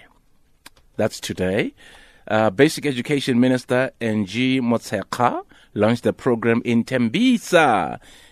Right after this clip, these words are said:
in Johannesburg's, uh, East Rand. Um, we are now joined on the line by, uh, Hope Mokgatle, spokesperson for Minister Angie Motshekga.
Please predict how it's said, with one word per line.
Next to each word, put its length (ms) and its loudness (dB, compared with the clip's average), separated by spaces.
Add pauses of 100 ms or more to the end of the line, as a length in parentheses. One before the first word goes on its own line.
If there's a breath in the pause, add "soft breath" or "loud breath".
in 220 0
Johannesburg's, 960 -4
uh, 360 -4
East 300 -8
Rand. 720 -4 (1000)
Um, 640 -6 (420 loud breath)
we 100 4
are 60 6
now 120 6
joined 280 6
on 80 6
the 100 4
line 320 4
by, 420 2
uh, 220 0
Hope 220 0
Mokgatle, 680 0 (400 soft breath)
spokesperson 800 0
for 220 0
Minister 500 0
Angie 320 -4
Motshekga. 640 -4